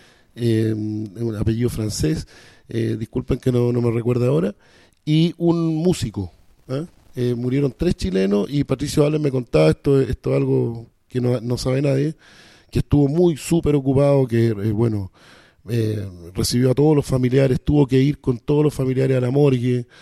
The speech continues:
a reconocer, eh, los cadáveres, eh, estar con ellos y ver toda la parte legal. Dice que estaba agotado y que realmente había sido un, un, un hecho, eh, eh, muy, muy, muy doloroso para él y para toda la gente, para todos los,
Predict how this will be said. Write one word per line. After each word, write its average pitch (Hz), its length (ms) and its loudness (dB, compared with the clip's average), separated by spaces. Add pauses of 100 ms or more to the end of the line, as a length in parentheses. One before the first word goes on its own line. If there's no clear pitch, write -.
(200)
a 120 100 -4
reconocer, 117 640 -2
eh, 120 260 -2
los 113 160 -2
cadáveres, 135 720 -2 (380)
eh, 110 500 -4 (120)
estar - 340 -4
con 131 160 0
ellos 139 400 4
y 123 60 -2
ver 127 200 -2
toda 151 320 -2
la 143 80 -2
parte 135 360 2
legal. 143 500 2
Dice 127 220 -4
que 117 60 -2
estaba 127 320 -4
agotado 139 680 -2 (500)
y 113 140 -8
que 117 120 0
realmente 127 500 0
había 127 160 2
sido 127 240 -2
un, 120 260 -2
un, 113 240 -4
un 110 160 -4
hecho, - 260 -4 (880)
eh, 92 540 -14 (840)
eh, 110 220 -4
muy, 131 260 2
muy, 135 280 0
muy 135 340 0
doloroso 123 560 2
para 113 320 -2
él 147 220 -2
y 139 80 0
para 120 260 0
toda 135 160 0
la 139 80 0
gente, 139 400 -4
para 117 160 -2
todos 139 180 2
los, 160 160 2